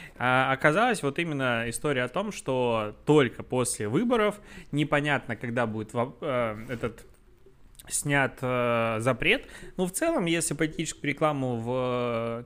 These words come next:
Фейсбуке запретит, э, сам Facebook до следующих выборов и от-, откроет их там за полгода, то он особо ничего не потеряет. То есть новость как бы есть,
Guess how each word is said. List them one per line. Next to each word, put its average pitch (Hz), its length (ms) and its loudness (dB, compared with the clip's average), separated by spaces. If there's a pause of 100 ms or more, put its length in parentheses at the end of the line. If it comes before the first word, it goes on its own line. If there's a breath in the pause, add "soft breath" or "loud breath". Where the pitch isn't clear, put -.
(200)
Фейсбуке 143 420 0
запретит, 123 720 -2
э, 113 280 0
сам 107 260 0
Facebook 123 540 -2 (340 loud breath)
до 127 260 2
следующих 120 540 -2
выборов 190 400 0
и 156 60 -4
от-, 127 340 0 (320)
откроет 131 480 2
их 113 100 -4
там 120 180 -2
за 117 120 2
полгода, 120 480 0
то 110 140 -2
он 180 180 0
особо 135 320 -2
ничего 117 320 -2
не 120 100 -4
потеряет. 113 540 -2
То 107 60 -8
есть 101 160 -8
новость 135 300 0
как 113 200 -4
бы 123 100 -2
есть, 220 300 -2